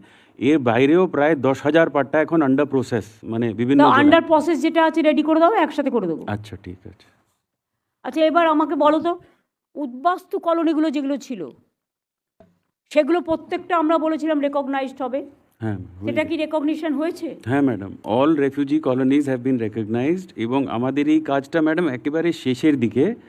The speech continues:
Speaker 1: কয়েকটা জায়গায় যেখানে আমরা কিছু কিছু সংবাদ পাচ্ছি, যেমন কিছুদিন আগে বারুইপুর পেয়েছি, কলকাতা মিউনিসিপ্যাল কর্পোরেশনের মধ্যেও দক্ষিণ চব্বিশ পরগনায় পেয়েছি।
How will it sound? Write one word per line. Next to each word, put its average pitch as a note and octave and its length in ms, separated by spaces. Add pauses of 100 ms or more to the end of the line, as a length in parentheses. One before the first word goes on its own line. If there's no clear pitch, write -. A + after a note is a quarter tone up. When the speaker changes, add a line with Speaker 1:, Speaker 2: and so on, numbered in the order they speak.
(340)
Speaker 1:
কয়েকটা C#3 380
জায়গায় D3 420
যেখানে D3 360
আমরা D3+ 220
কিছু C#3 240
কিছু D3 200
সংবাদ C3 420
পাচ্ছি, B2+ 240
যেমন C3 220
কিছুদিন C3+ 380
আগে C3 160
বারুইপুর B2 460
পেয়েছি, A2 640
কলকাতা B2 360
মিউনিসিপ্যাল B2+ 400
কর্পোরেশনের B2+ 600
মধ্যেও A#2+ 520 (200)
দক্ষিণ A#2 280
চব্বিশ A#2 280
পরগনায় A2+ 380
পেয়েছি। G#2+ 480